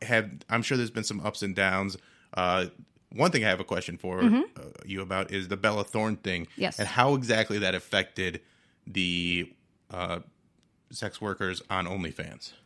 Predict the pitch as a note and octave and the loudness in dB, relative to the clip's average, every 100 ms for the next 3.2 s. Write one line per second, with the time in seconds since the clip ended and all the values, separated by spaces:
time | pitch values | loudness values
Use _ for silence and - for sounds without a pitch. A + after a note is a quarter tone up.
0 | - - A#3+ A#3+ B3 A3 - - - - | -8 0 2 4 4 2 -4 -10 -6 2
1 | B2 A3 F3 E3+ F3+ D3+ B2+ - A#2+ A#2+ | 4 6 6 6 6 6 4 4 4 4
2 | G2+ - G2+ G2 A#2 G2+ G2 F#2+ G#2 F#2+ | 0 -2 -2 0 -2 2 0 0 -2 -2
3 | F2 | -4